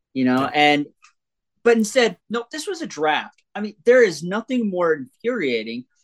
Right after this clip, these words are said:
Speaker 1: by then, by trying to say, but then trying to cover your tracks.
Speaker 2: Yeah.
Speaker 1: The,
Speaker 2: So,
Speaker 1: the,
Speaker 2: so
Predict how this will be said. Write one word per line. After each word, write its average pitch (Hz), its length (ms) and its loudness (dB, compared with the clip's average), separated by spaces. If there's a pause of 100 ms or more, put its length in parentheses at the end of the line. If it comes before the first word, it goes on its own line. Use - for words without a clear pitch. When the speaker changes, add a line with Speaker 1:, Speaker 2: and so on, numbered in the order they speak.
(160)
Speaker 1:
by 190 120 0
then, 185 420 -6
by 175 180 2
trying 190 360 -4
to 175 40 -10
say, 190 240 -4 (300)
but 202 80 -6
then 196 140 -4
trying 240 280 -2
to 196 60 -2
cover 208 260 -4
your 156 160 -2
tracks. - 720 -6
Speaker 2:
Yeah. 123 100 -18 (280)
Speaker 1:
The, 196 140 2
Speaker 2:
So, 151 300 -4 (260)
Speaker 1:
the, 226 80 -8
Speaker 2:
so 156 280 -6